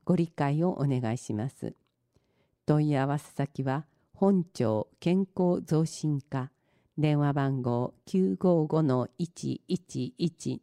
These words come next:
七です。お供えは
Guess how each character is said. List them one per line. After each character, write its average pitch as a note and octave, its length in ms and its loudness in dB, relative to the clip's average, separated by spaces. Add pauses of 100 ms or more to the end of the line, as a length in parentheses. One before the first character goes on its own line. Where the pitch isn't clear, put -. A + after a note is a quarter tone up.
七 C#3+ 320 0
で A2 120 -12
す。 - 280 -14 (3000)
お C#3 120 0
供 F3+ 360 2
え D#3+ 140 2
は C#3 260 -2